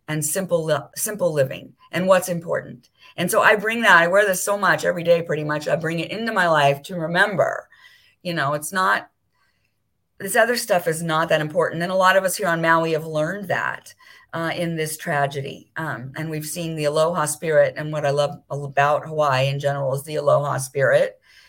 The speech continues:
and this idea of living in pono, right? Respect. Um, I think it's so important. And so those things, that act of gratitude and,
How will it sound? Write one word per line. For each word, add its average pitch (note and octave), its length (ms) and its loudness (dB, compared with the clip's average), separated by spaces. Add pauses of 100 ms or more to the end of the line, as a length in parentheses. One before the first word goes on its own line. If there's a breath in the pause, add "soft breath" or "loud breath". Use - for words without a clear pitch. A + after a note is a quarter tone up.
(120 soft breath)
and D#3 120 -6
this D3+ 140 -4
idea D#3+ 380 2
of D#3 160 -4
living D#3 320 -2
in D3 200 -8
pono, E3 640 -6
right? F3+ 300 -2
Respect. D3+ 600 -2 (580 soft breath)
Um, C#3+ 360 -2 (920)
I E3+ 80 0
think E3+ 220 -6
it's - 140 -8
so D#3+ 100 0
important. D#3 640 -2 (360 loud breath)
And D#3 340 -4
so E3 280 2
those G3+ 520 6
things, G3 420 -4
that E3+ 200 4
act E3 260 4
of D3+ 140 -12
gratitude G3+ 960 -2
and, C#3 300 -2